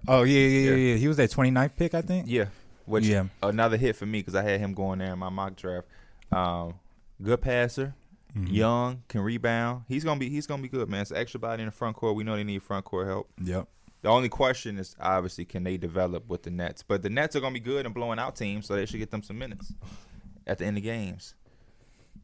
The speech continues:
Speaker 2: What about my Knicks? What my, what grade my Knicks get?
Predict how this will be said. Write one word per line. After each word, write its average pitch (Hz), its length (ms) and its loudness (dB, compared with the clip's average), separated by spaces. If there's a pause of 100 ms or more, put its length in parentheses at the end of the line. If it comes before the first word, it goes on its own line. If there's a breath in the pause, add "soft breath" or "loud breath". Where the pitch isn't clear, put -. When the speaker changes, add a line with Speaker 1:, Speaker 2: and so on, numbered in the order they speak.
(200)
Speaker 2:
What 117 120 6
about 131 220 12
my 123 80 6
Knicks? 131 360 -2
What 117 120 0
my, 117 100 0 (120)
what 120 140 -2
grade 123 220 0
my 117 100 -4
Knicks 117 280 -6
get? 95 260 -6